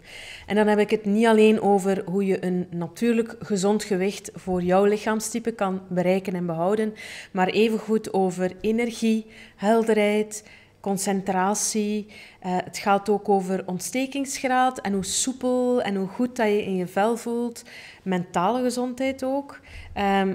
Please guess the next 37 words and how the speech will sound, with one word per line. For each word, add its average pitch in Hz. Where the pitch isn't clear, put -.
maar 185
evengoed 220
ook 202
een 190
sterker 190
immuunsysteem. 180
Dat 208
zijn 220
maar 202
enkele 233
van 190
de 175
voordelen 233
die, 202
eh, 175
keto 214
voor 190
jou 185
in 185
petto 185
heeft. 170
Wat 220
voor 226
mij 214
ook 254
een 240
hele 226
belangrijke 226
was, 240
is 214
een 208
stabielere 214
bloedsuikerspiegel. 185
Je 190
hebt 190
veel 208
minder 208